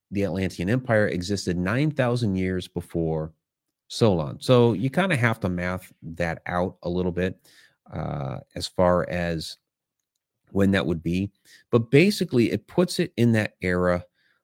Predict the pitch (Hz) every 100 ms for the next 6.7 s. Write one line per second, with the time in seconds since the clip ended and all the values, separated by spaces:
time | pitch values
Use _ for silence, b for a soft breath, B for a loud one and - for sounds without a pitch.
0 | _ - 117 131 131 131 - _ _ _
1 | _ _ _ _ _ _ _ _ _ _
2 | - 107 98 92 90 80 76 73 - -
3 | 120 123 113 107 98 - 95 92 92 65
4 | 87 90 85 - 107 117 113 110 _ _
5 | _ _ - 95 - 98 87 85 - 78
6 | 80 78 78 - 82 80 76